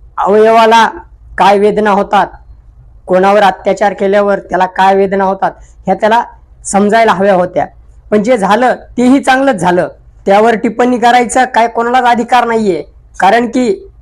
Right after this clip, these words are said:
जे कायद्यात नाही ती गोष्ट केली, कारण की कायद्याने त्याला खूप दिवस, हे जे झालं ते योग्य झालं आहे, पण पोलिसांनीही अशा गोष्टींचा गैरवापर नाही करावा.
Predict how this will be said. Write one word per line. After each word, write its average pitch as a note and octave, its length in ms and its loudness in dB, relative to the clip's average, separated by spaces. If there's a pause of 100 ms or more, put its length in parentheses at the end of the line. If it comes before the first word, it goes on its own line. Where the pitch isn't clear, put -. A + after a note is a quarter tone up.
(260)
जे A3 100 0
कायद्यात A3+ 500 0
नाही B3+ 440 0 (380)
ती C4 60 2
गोष्ट C4 340 0
केली, A3+ 560 -2 (240)
कारण G#3+ 240 0
की A3 140 -4
कायद्याने G#3+ 520 0
त्याला A3+ 360 2 (600)
खूप A3 240 0
दिवस, B3+ 460 0 (200)
हे G#3 120 2
जे A#3 140 0
झालं G#3 460 0 (220)
ते G#3 80 0
योग्य A3+ 380 2
झालं A3+ 240 2
आहे, G3+ 320 0 (500)
पण A#3 300 0
पोलिसांनीही B3+ 880 0
अशा G#3+ 500 0 (720)
गोष्टींचा A3+ 540 0
गैरवापर A#3+ 640 0
नाही B3 200 0
करावा. G#3 400 2